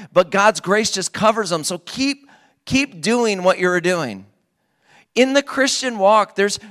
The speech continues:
there's this role that we have that we're constantly being renewed through the Spirit, and we are changing. There's a change that happens. There's a shift that happens.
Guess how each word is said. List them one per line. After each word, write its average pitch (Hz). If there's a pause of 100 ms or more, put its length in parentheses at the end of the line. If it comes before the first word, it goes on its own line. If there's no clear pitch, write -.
there's 214
this 220
role 202
that 180
we 165
have 175
that 175
we're 165
constantly 220
being 180
renewed 160
through 202
the 139
Spirit, 160 (320)
and 180
we 185
are 170
changing. 156 (880)
There's 175
a 190
change 196
that 135
happens. 127
There's 165
a 175
shift 208
that 135
happens. 101